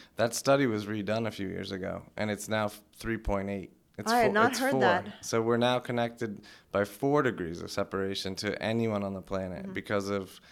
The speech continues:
Speaker 1: mobile and social
Speaker 2: Mm-hmm.
Speaker 1: and stuff like
Speaker 2: Or
Speaker 1: this.
Speaker 2: mosquitoes, right? What happened with the news last summer? We have Zika in Brazil,
Speaker 1: Yeah.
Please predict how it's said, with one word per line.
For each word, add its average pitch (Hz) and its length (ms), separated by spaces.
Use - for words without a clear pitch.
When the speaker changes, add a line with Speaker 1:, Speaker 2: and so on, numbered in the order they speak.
Speaker 1:
mobile 95 520
and 92 160
social 95 420
Speaker 2:
Mm-hmm. 92 120
Speaker 1:
and 92 120
stuff - 260
like 92 120
Speaker 2:
Or 240 100
Speaker 1:
this. 247 120
Speaker 2:
mosquitoes, 247 540
right? 202 220
What 247 140
happened 262 300
with 214 100
the 220 60
news 208 280
last 190 240
summer? 196 280
We 180 80
have 190 140
Zika 202 380
in 180 140
Brazil, 175 600
Speaker 1:
Yeah. 101 200